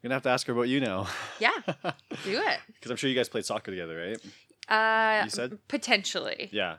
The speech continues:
Speaker 2: Like,
Speaker 1: 'Cause
Speaker 2: in
Speaker 1: she,
Speaker 2: passing.
Speaker 1: she plays soccer, so.
Speaker 2: Sh-, yeah. Yeah.
Speaker 1: Cool. All right. Well, um, today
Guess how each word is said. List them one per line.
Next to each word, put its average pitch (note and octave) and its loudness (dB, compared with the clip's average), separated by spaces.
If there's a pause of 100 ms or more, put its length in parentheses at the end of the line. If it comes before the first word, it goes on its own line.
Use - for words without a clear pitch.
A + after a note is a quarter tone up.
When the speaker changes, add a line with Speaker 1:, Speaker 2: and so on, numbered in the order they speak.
Speaker 2:
Like, G3 4
Speaker 1:
'Cause G#2+ 0
Speaker 2:
in - 4
Speaker 1:
she, C#3 4
Speaker 2:
passing. C3+ 6
Speaker 1:
she - -2
plays A#2 6
soccer, E2+ -2
so. - -6
Speaker 2:
Sh-, D#3 -6
yeah. F#3+ 4 (400)
Yeah. - -6 (840)
Speaker 1:
Cool. F#3+ 12
All D3 12
right. E3+ 12
Well, E3+ 12 (420)
um, C3 10
today D#3 10